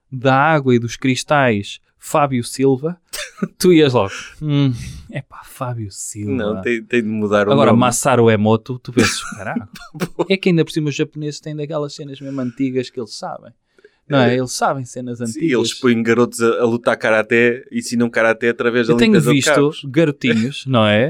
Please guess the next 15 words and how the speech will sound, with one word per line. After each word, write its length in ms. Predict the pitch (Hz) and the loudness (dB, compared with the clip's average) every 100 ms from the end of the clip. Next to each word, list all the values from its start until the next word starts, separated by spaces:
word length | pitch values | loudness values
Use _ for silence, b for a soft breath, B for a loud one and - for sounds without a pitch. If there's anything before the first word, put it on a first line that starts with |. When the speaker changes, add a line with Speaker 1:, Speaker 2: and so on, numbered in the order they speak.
| - - | -2 -4
Speaker 1:
A 40 | |
esquivarem-se 720 | - - 151 165 147 135 135 | -2 0 2 4 2 0 -2
de 80 | 135 | 0
um 320 | 131 120 113 | 2 0 0
dardo 360 | 117 135 143 123 - _ B B B | 0 0 -2 -6 -18 _ B B B
e 140 | 147 147 | 0 2
a 60 | |
apanharem 500 | 139 139 139 135 127 | 2 0 2 2 2
com 160 | - 127 | -2 -2
a 40 | |
mão 260 | 113 147 147 | 2 2 0
uma 160 | 123 | -4
flecha. 500 | 110 127 135 - 175 - | -6 -2 -2 -2 -14 -16
Speaker 2:
Sim. 180 | - - | -20 -6
Speaker 1:
Epá, 520 | 185 180 214 120 117 | -4 0 0 0 -4